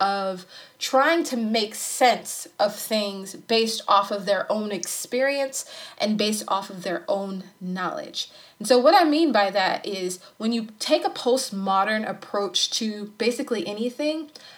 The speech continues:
nothing can really have a solid position. You can't really have a solid position on much of anything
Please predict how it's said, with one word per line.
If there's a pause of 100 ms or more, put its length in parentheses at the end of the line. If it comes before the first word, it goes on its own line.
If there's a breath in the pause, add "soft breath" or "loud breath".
(140 loud breath)
nothing
can
really
have
a
solid
position.
You
can't
really
have
a
solid
position
on
much
of
anything